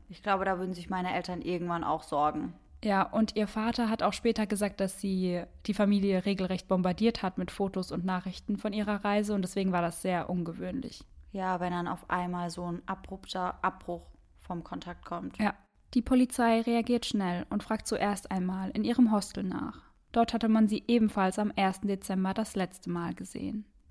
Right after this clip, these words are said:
Speaker 2: Die Beamten schauen sich in ihrem Zimmer um, um zu überprüfen, ob sie vielleicht spontan zu einem Trip aufgebrochen ist. Doch es fehlen nur ihr Reisepass,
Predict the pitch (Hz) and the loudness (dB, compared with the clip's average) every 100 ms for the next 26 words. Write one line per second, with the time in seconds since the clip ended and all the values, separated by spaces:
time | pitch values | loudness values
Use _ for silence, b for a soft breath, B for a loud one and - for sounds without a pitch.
0 | - - 208 220 254 - 240 240 226 226 | -18 0 4 6 6 4 4 4 4 2
1 | 247 226 240 240 226 202 185 185 185 - | 2 4 4 4 4 4 4 0 -2 2
2 | 226 220 233 202 196 233 220 185 - 196 | 2 4 6 4 6 2 4 0 0 -2
3 | 190 175 175 - 185 185 190 175 180 180 | 2 0 0 -4 -2 -2 0 0 0 -2
4 | 180 185 311 302 196 196 - - - - | -2 2 0 2 -2 -2 -8 -6 -6 -4
5 | 180 185 - - _ _ _ 233 - 226 | -4 -6 -10 -20 _ _ _ -2 0 -2
6 | - 240 226 226 240 220 208 196 196 196 | 2 4 6 8 8 6 2 2 0 -2
7 | - 269 294 - | -4 -2 -2 -2